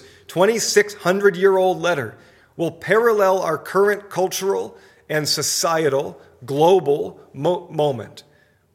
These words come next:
this covid nineteen pandemic that we are living through.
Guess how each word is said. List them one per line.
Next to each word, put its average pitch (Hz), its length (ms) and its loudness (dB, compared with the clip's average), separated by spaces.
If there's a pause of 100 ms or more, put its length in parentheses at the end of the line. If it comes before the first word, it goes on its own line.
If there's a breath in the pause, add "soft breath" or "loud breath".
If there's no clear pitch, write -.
this 143 180 -6
covid 170 340 -2
nineteen 160 520 -4
pandemic 143 640 -4
that - 120 -12
we 143 120 -8
are 123 140 -2
living 135 300 -6
through. 123 560 -10